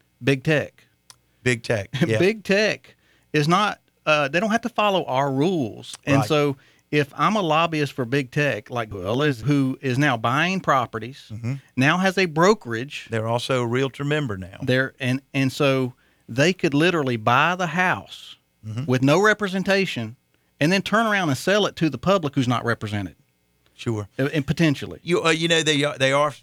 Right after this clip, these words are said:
Speaker 2: potentially following the real estate laws at some point, but,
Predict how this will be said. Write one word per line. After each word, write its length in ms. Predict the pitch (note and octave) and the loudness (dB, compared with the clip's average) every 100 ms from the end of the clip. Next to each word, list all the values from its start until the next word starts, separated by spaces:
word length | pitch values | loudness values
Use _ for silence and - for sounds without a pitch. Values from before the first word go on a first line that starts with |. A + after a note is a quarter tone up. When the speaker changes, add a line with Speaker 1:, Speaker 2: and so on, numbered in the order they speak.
| _ | _
Speaker 2:
potentially 540 | - C3 C#3+ C3 B2 A2 | -10 -4 -2 -2 -2 -2
following 440 | B2+ A#2+ B2 A2+ | 0 0 -2 -4
the 80 | A2 | -6
real 220 | A2 B2 | -6 -4
estate 280 | A#2 - A#2+ | -4 -4 -6
laws 500 | G#2 G2+ F#2+ G2 G2 - | -6 -8 -8 -10 -10 -8
at 220 | G#2 - | -10 -8
some 200 | A2+ G#2+ | -8 -8
point, 360 | A#2 A2 F#2 - G2+ | -6 -6 -6 -12 -4
but, 220 | G#2+ | -4